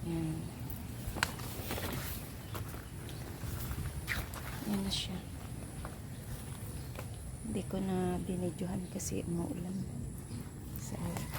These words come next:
dito ngayon, Saturday. So, time for cleaning ako ngayon dito sa garden. Ayan.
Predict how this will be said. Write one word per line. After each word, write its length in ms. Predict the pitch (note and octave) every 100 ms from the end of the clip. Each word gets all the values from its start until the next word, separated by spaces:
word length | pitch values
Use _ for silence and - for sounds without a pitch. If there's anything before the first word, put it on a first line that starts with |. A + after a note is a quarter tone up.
| - - - - - - - - -
dito 240 | G#3+ G#3 G#3+
ngayon, 560 | G#3 G3 F#3 F3+ G3 G#3+ - - - -
Saturday. 880 | - G3+ F#3 G3 F#3 F#3 F3+ F#3 G3+
So, 160 | - F3+ F3+ F3+ F#3 - - - - -
time 240 | G3 F#3 F3+
for 240 | F#3+ F3+ F3
cleaning 480 | G3 F#3 F3+ F3 -
ako 320 | E3 - F#3
ngayon 320 | F3 F3+ E3+
dito 320 | F3 E3+ F3
sa 240 | F3 F3 - - - - - -
garden. 480 | - E3+ E3+ F#3 F#3 - - - - - - - - - - - - -
Ayan. 160 | -